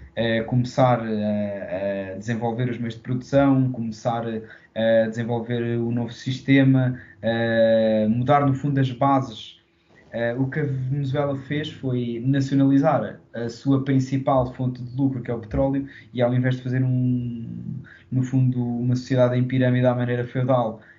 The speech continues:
eh, como aconteceu com os países do Médio Oriente que nacionalizaram, eh, também o petróleo, que também é a sua principal fonte de lucro, redistribuiu pelas pessoas, eh, começar a apoiar países de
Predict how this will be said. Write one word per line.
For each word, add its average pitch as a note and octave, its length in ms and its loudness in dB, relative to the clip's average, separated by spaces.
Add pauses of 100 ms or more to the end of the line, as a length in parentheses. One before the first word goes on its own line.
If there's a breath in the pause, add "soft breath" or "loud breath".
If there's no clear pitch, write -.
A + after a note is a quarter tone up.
(120)
eh, A2+ 380 -2
como B2+ 240 0
aconteceu C3 500 0
com B2+ 100 -2
os B2 120 0
países B2+ 380 0
do B2 100 -4
Médio A#2+ 280 -2
Oriente A#2+ 440 0
que - 160 0
nacionalizaram, A#2+ 840 0 (300 loud breath)
eh, A2 180 -2
também C3 300 4
o C3 60 4
petróleo, B2+ 340 0
que - 60 -10
também B2+ 240 0
é A#2 40 -4
a - 20 -6
sua A#2+ 160 -8
principal - 400 -6
fonte C3 220 -4
de D3+ 60 -10
lucro, D#3+ 240 -8 (200 loud breath)
redistribuiu C3+ 580 2
pelas C3+ 280 0
pessoas, E3 440 -2 (280 loud breath)
eh, C3 380 4
começar C#3 360 2
a C#3+ 60 6
apoiar C#3 640 2
países C3 360 -2
de - 80 -18